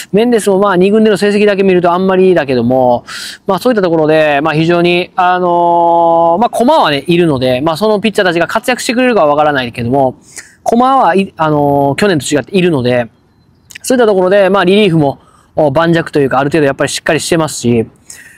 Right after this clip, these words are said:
えー、あとさ、あとはね、えー、この方もおっしゃってるように、まあ、打てさえすればね、ある程度、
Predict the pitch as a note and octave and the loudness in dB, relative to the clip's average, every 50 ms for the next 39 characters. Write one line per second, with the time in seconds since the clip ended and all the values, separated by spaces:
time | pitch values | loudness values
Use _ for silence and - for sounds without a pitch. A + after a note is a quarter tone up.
0 | _ _ - B4+ - G3 F#3 F3+ D#3 F#3 G#3 - C4 A#3+ - - A3+ G#3+ - - | _ _ -8 -4 0 0 2 2 0 0 0 2 0 0 2 0 -2 -2 -2 -2
1 | - F#3+ - A#3+ G#3+ E3 D3+ D#3+ F3+ D#3+ C3 - - - F#3 E3+ E3+ G3 G3+ F#3+ | -4 -2 0 0 0 0 -2 -2 -4 -4 -4 -4 -4 -2 -2 -2 0 -2 -2 -2
2 | F#3+ F3+ E3 D#3+ E3+ E3+ - A3 G3+ - G#3+ A3 A3+ A3+ A3 A3 A3 G#3+ F#3+ F#3 | 0 -2 0 0 -2 -2 -2 -2 -2 0 2 2 2 2 2 2 2 2 2 2
3 | F#3 A3 G#3+ - E4 D#4+ D4 A3+ G3 - G#3 F#3 D3 C#3 B2+ C3 A#2+ - - _ | 2 2 2 2 2 2 2 2 0 0 0 0 0 0 -2 -4 -6 -8 -10 _
4 | - G3+ G#3+ G#3 C4+ B3+ A3 G3+ F3 E3 - | -4 -2 0 0 0 0 2 2 0 0 -2